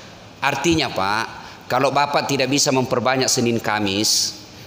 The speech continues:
tidak bisa memperbanyak tahajud, tidak bisa memperbanyak pahala dengan tadarrus, maka perbanyak pahalamu dengan menyempurnakan salam. Jangan terlalu malas.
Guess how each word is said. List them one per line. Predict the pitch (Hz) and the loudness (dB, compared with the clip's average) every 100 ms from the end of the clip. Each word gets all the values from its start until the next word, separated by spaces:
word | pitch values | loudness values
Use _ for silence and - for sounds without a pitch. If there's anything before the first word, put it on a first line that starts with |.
| - | -2
tidak | 151 156 | 0 2
bisa | 147 160 160 | 2 2 4
memperbanyak | 147 135 131 120 139 131 - | 2 2 0 2 2 2 0
tahajud, | 120 127 101 101 113 - - - - | 0 0 0 0 0 -2 -14 -18 -2
tidak | 160 170 165 | 0 2 2
bisa | 180 180 | 2 4
memperbanyak | 165 156 151 143 160 151 - | 2 2 2 2 2 0 0
pahala | 143 151 151 139 | 0 2 2 2
dengan | 135 135 | 2 0
tadarrus, | - 120 131 - 156 165 - - - | 0 0 0 2 2 2 -2 -8 -2
maka | 135 135 | 0 2
perbanyak | - 120 131 156 147 - | 0 0 2 0 0 0
pahalamu | 127 123 135 139 135 | 0 2 2 2 2
dengan | 127 120 | 2 2
menyempurnakan | 120 117 110 - 107 127 135 117 107 | 2 2 0 -2 0 0 0 -4 -2
salam. | - 113 104 85 92 - - - - - - - - - - - - - - - - | 0 2 0 0 -6 -14 -18 -20 -20 -20 -20 -20 -20 -20 -20 -20 -20 -20 -20 -20 -4
Jangan | 208 277 | -2 0
terlalu | 262 247 247 | 2 2 2
malas. | 262 254 208 180 | 2 2 0 0